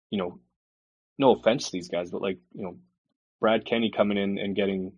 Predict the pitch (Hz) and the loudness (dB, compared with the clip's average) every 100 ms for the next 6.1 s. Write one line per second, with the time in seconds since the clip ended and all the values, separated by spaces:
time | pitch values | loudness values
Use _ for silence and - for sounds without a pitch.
0 | _ _ _ - 107 98 101 - 104 101 | _ _ _ -4 0 0 -2 -2 -2 -2
1 | - 98 - 98 98 104 98 98 95 92 | -6 -4 -2 -2 -2 -2 0 0 -2 -2
2 | 113 101 98 95 95 92 98 95 95 92 | 0 0 0 -2 -4 -4 -4 0 0 -2
3 | - - - _ _ _ _ _ _ _ | -6 -20 -20 _ _ _ _ _ _ _
4 | _ - 123 98 101 95 87 - - 117 | _ 0 2 4 2 2 -2 -16 -6 0
5 | 117 120 123 120 117 127 117 101 - - | 2 2 2 2 2 4 4 2 4 4
6 | - | 4